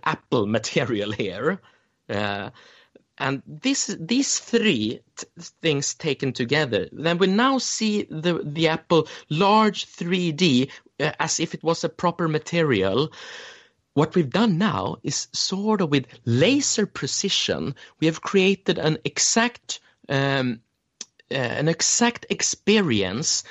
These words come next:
which the brain can differentiate among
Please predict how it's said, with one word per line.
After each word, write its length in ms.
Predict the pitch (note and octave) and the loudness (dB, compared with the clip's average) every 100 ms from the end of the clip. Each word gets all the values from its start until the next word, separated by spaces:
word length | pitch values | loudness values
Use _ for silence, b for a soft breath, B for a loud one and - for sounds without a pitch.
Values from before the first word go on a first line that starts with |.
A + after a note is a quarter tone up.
| B | B
which 240 | - G3+ - | -4 -4 -2
the 100 | G#3 | -4
brain 400 | D3 F#3+ B3+ D4 | 0 0 0 0
can 200 | - G3+ | 0 2
differentiate 1000 | A#3 - A3 F4 - E3 B2+ G#2+ A2 - b b b _ - - | 2 2 2 2 0 0 -2 -4 -8 -16 b b b _ -18 -4
among 460 | F#3+ G3 G#3 G#3 | 2 4 4 2